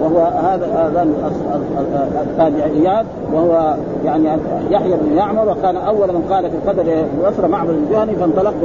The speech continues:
أنا وحميد بن عبد الرحمن الحميري حاجين فقلنا: "لو لقينا أحدا من أصحاب رسول الله صلى الله عليه وسلم فسألناه عما يقول هؤلاء في القدر، فوفق لنا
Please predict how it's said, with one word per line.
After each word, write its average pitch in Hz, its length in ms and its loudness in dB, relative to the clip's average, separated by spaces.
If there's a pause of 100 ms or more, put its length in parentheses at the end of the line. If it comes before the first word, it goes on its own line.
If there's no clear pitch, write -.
(100)
أنا 190 260 0 (320)
وحميد 190 400 2
بن 175 140 0
عبد 160 240 0
الرحمن 175 420 0
الحميري 175 480 0
حاجين 175 580 0 (420)
فقلنا: 196 560 2
"لو 185 140 2
لقينا 190 440 0
أحدا 220 440 -2 (540)
من 320 180 0
أصحاب 196 300 0
رسول 190 360 2
الله 185 280 2
صلى 165 80 -2
الله 165 40 0
عليه 160 100 -2
وسلم 220 340 0 (500)
فسألناه 196 520 0
عما 196 280 0
يقول 185 440 2
هؤلاء 175 420 2
في 160 80 0
القدر، 160 300 0 (300)
فوفق 190 600 2
لنا 190 280 -2